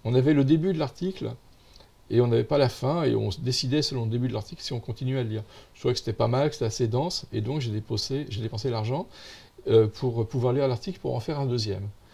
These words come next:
Et arrivé au bout, je vois que j'avais écrit deux ans plus tôt. Euh, et que c'était signé par moi. Et ça m'a dit quelque chose en fait de l'écriture, c'est-à-dire que, euh, on, premièrement, on oublie, euh, du jour au lendemain l'information dont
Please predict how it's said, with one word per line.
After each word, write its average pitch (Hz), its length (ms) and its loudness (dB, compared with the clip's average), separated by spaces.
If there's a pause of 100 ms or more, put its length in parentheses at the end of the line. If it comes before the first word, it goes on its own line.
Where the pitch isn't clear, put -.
(180)
Et 110 80 4
arrivé 110 220 6
au 101 80 4
bout, 127 180 2
je 147 100 0
vois 131 160 2
que 151 60 -4
j'avais 113 260 -2
écrit 156 260 -2
deux 123 220 -2
ans 123 60 -2
plus 110 160 -10
tôt. 110 160 -12 (800)
Euh, 123 380 8 (840)
et - 80 -4
que - 60 -6
c'était 98 160 -2
signé 135 280 -2
par 131 200 -2
moi. 101 240 -4 (480)
Et 120 40 2
ça 147 160 6
m'a 147 120 8
dit 165 160 2
quelque 160 260 0
chose 160 240 -2
en 143 60 -2
fait 160 180 -2
de 127 120 -2
l'écriture, 131 520 -6 (480)
c'est-à-dire 131 520 2
que, - 100 2
euh, 107 600 6 (180)
on, 117 140 0 (340)
premièrement, 123 420 2
on 107 240 2
oublie, 107 400 0 (240)
euh, 82 40 -14 (240)
du 95 140 -4
jour 120 180 -2
au 117 60 2
lendemain 110 460 0 (480)
l'information 120 800 0 (120)
dont 107 140 -2